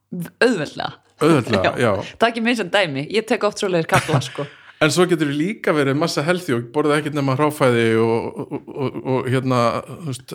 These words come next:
Speaker 1: Rótagrænmeti og
Speaker 2: <laughs> selleri
Speaker 1: Já,
Speaker 2: og eitthvað svona.
Speaker 1: einmitt. Mm.
Speaker 2: Þú veist, þannig að, já, akkurat, þannig að það, það er þessi, hérna, það er þessi hattur sem að margir setja á samfélagið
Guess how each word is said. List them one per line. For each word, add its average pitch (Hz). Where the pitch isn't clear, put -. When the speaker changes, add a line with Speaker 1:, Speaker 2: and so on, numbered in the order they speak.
Speaker 1:
Rótagrænmeti 196
og 175
Speaker 2:
<laughs> 160
selleri 160
Speaker 1:
Já, 165
Speaker 2:
og 139
eitthvað -
svona. 226
Speaker 1:
einmitt. 156
Mm. 202
Speaker 2:
Þú 147
veist, 139
þannig 147
að, 117
já, 143
akkurat, 123
þannig 139
að 135
það, 147
það 151
er 156
þessi, 156
hérna, 147
það 147
er 143
þessi 139
hattur -
sem 165
að 156
margir 170
setja 170
á 143
samfélagið 131